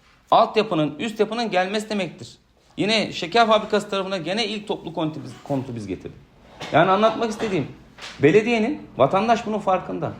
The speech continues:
Belediyenin Tepebaşı'na yaptığı hiçbir proje, mega proje yok. Organize sanayimiz yok. Büyük bir mezarlığımız yok. Tepebaşı'nda Yukar Mahalle'de oturan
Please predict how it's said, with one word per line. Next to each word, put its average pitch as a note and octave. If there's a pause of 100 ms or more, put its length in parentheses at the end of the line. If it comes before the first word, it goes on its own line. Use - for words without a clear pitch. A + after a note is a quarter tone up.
(360)
Belediyenin G#3
Tepebaşı'na F#3+
yaptığı F3 (340)
hiçbir G#3+
proje, F3
mega G3+
proje F3+
yok. F3+ (1120)
Organize G#3+
sanayimiz A#3
yok. - (1000)
Büyük A3+
bir B3
mezarlığımız A#3
yok. C4 (460)
Tepebaşı'nda G3+ (560)
Yukar A3+
Mahalle'de A3
oturan G#3